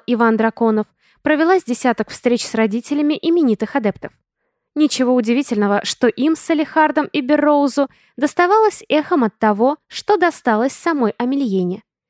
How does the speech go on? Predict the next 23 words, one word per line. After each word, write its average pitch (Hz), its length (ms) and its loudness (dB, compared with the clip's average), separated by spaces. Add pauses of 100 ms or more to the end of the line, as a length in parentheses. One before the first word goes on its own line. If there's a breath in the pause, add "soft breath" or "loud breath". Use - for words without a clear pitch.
(360)
После 254 260 0
таких 220 340 -2
разговоров 247 560 0
хочется - 460 -4
только 214 320 -2
одного: 220 440 0 (360)
лечь 226 240 2
спать - 520 -4
и 339 120 0
ни 330 140 2
о 320 120 0
чем 214 320 -2
не 240 100 -2
думать. 190 460 -4 (360 soft breath)
А 302 80 2
ни 302 100 4
о 311 80 2
чем 320 260 0
не 294 100 0
думать 285 320 0
вряд 277 200 0
ли 240 80 0
получится. - 580 -6